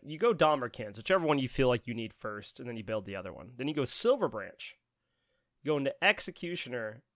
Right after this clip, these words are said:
upgrade that bad boy into Ferocious Executioner, and then go Diamond Arrow. So you get the extra ten percent pin on that. Plus you get plus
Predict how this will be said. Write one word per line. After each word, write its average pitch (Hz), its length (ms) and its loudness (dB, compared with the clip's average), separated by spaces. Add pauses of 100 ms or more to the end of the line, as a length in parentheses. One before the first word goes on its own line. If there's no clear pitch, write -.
upgrade 170 380 4
that 127 180 0
bad 123 240 0
boy 123 160 -2
into 117 180 -4
Ferocious 135 440 0
Executioner, 110 680 -8
and 120 180 -10
then 127 120 -6
go 120 160 -4
Diamond 131 420 0
Arrow. 98 300 -8
So - 140 -10
you 120 60 -6
get 127 160 -8
the 117 180 -6 (100)
extra 131 340 -4
ten 127 220 -6
percent 117 340 -6
pin 127 160 -6
on 110 160 -6
that. 135 300 0 (280)
Plus 175 280 0
you 165 60 -10
get - 180 0
plus - 360 0